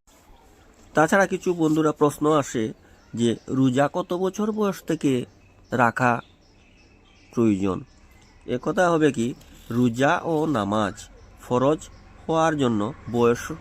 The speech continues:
মুখ্য নয়। বালিগ হওয়া বা সাবালকত্ব অর্জন করাই রোজা ও নামাজ ফরজ হওয়ার বয়স। বিজ্ঞজনদের মতে বাংলাদেশের আবহাওয়া ও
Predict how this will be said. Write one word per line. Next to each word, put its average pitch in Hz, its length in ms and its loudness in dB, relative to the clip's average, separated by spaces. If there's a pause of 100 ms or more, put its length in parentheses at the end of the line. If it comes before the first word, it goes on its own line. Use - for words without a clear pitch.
মুখ্য 135 320 0
নয়। 101 260 0 (1080)
বালিগ 127 500 4
হওয়া 156 420 2 (460)
বা 110 440 2 (220)
সাবালকত্ব 123 1300 -4 (440)
অর্জন 120 440 -2
করাই 127 420 -2 (200)
রোজা 107 680 -4
ও 101 360 -2 (240)
নামাজ 110 560 -2
ফরজ 110 260 -4
হওয়ার 123 260 -6
বয়স। 95 440 -4 (1000)
বিজ্ঞজনদের 185 720 4
মতে 202 440 0
বাংলাদেশের 139 720 0
আবহাওয়া 143 760 -2
ও 113 340 -2